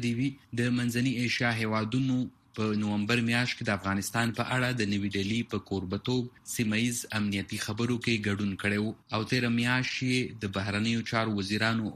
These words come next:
هم ملاقات کړی. دا مهال له منځني ایشیا سره د هند سوداګري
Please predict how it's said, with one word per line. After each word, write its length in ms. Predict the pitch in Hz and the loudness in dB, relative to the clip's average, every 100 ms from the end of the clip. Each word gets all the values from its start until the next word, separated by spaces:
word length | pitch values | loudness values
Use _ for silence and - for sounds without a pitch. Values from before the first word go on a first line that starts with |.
| - | -4
هم 100 | 113 98 | -4 -2
ملاقات 500 | 95 92 - 98 - | -2 -2 0 -2 0
کړی. 180 | - 110 - - 123 123 | 0 0 -2 -8 -2 0
دا 40 | 131 | 2
مهال 340 | 123 131 135 120 | 2 0 0 0
له 80 | 117 110 | 0 0
منځني 320 | 107 110 117 110 | 0 0 0 0
ایشیا 340 | 110 - 117 127 - | 0 2 2 2 2
سره 200 | 127 143 120 | 0 2 0
د 100 | 101 | 0
هند 240 | 110 104 | 0 0
سوداګري 640 | 110 98 98 95 104 110 | 0 2 2 2 2 2